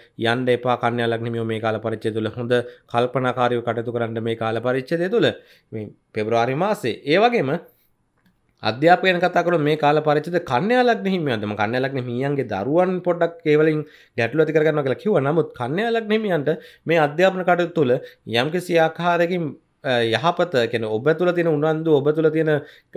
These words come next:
ඒ සඳහා උත්සාහවන්ත භාවය වැඩි වෙනවා. හැබැයි පුංචි දෙයක් හොඳට මතක තියාගන්න, ඔබට මේ කාල සීමාව තුළ අර ඔබට ටිකක් අර වැඩිහිටියන්ගෙන්, ගුරුවරුන්ගෙන් තරමක් දුරට ප්‍රශ්න ගැටලු මතුවෙන ඉඩ කඩ පවතිනවා.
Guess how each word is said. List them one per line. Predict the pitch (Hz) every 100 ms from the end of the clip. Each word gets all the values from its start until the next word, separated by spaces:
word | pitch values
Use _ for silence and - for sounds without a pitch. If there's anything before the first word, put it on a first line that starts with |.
| 131 120
ඒ | 123 131
සඳහා | 131 147 143 135
උත්සාහවන්ත | 120 - 170 180 175 180
භාවය | 180 185
වැඩි | 123 131 170
වෙනවා. | 123 202 135 98 - -
හැබැයි | 160 226 233
පුංචි | 160 170 196
දෙයක් | 190 196
හොඳට | 185 180
මතක | 165 170
තියාගන්න, | 202 202
ඔබට | 202
මේ | 151 143
කාල | 180 180
සීමාව | 175 185 190 196
තුළ | 202 131 175 - _ _ -
අර | 139 143 120 - - _ _ _
ඔබට | - 127 160 165 185 135
ටිකක් | 120 127 - 120
අර | 113 113 - -
වැඩිහිටියන්ගෙන්, | 113 117 156 180 180 175 151 127
ගුරුවරුන්ගෙන් | 120 151 214 220 185 127 151 - _ _ _
තරමක් | 139 151 190 190
දුරට | 180 190 196 180 139
ප්‍රශ්න | - 135 - 196
ගැටලු | 185 180
මතුවෙන | 175 170 175 170
ඉඩ | 160
කඩ | 151 165
පවතිනවා. | 165 156 147 147 135